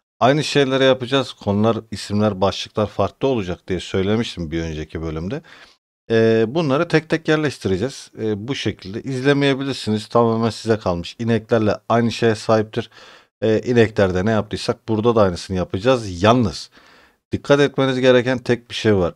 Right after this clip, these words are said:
İneklerde sadece süt satmıştık. Koyunlarda yapağı satacağız.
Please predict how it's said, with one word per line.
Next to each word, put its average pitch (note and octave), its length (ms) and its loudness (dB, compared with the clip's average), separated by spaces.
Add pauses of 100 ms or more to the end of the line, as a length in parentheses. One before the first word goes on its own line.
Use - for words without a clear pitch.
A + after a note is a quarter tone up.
İneklerde C3+ 560 0
sadece C3+ 380 2
süt B2 300 -6
satmıştık. - 540 -6 (540)
Koyunlarda C3+ 640 2
yapağı A#2 420 4
satacağız. A2+ 600 -4